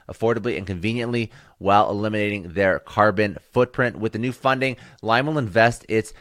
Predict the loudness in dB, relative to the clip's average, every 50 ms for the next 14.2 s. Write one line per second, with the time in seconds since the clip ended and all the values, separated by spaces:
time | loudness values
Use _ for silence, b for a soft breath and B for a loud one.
0 | b b -8 -8 -8 -8 -8 0 2 4 4 4 2 0 -2 -2 0 0 0 0
1 | 0 -2 -4 -4 0 0 0 0 2 0 -2 -2 -2 -6 -10 -8 -4 -2 -2 -2
2 | -2 -6 -4 -2 -2 -2 -2 -4 -4 -4 -2 -2 -2 -2 0 0 -2 -2 -2 -6
3 | -8 -8 -2 2 4 4 4 2 -2 -8 -12 -10 -10 -8 -8 -10 -10 -2 0 4
4 | 4 6 6 4 2 0 B B B B B -12 -8 -4 -2 0 -2 -2 -2 -4
5 | -6 -4 -4 -6 -6 -8 -10 -4 0 0 0 0 0 -2 -4 -4 B B B B
6 | B -12 -12 -10 -10 -6 -4 -2 -2 -2 0 0 0 0 0 -2 -6 -8 -8 -8
7 | -8 -8 -8 -8 -8 -6 -6 -4 -4 -4 -4 -6 -6 -6 -8 -8 -8 -6 -6 -6
8 | -4 -4 -4 -4 -4 -4 -6 -6 -6 -6 -6 -4 -4 -4 -4 -4 -4 -4 B B
9 | B B B -8 -6 -4 -4 -6 -6 -4 -2 -2 -2 -2 -2 -6 -8 -10 b b
10 | b b _ 0 2 2 2 0 -4 -8 -10 -8 -6 -6 -6 -4 -2 -2 -2 -2
11 | 0 0 -2 -2 -2 B B B B -16 -4 0 0 2 2 0 -2 -4 -4 -4
12 | -4 -4 -4 -2 -4 -4 -4 -2 -2 -2 -2 -2 0 0 2 2 0 -2 -4 -6
13 | -6 -4 -4 -4 -4 -4 -6 -8 -8 -6 -6 -6 -6 -4 -2 -2 0 0 0 -2
14 | -2 -6 B